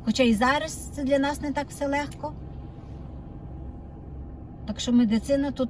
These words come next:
мені здається, це такий масивний мінус, який,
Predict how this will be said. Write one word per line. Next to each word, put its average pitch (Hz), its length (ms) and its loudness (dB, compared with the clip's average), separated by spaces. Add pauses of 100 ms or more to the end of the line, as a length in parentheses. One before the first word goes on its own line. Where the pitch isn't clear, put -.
(100)
мені 233 300 8
здається, 226 420 2
це 202 120 -4
такий 196 460 0 (320)
масивний 196 640 2
мінус, 220 460 6 (840)
який, 226 520 2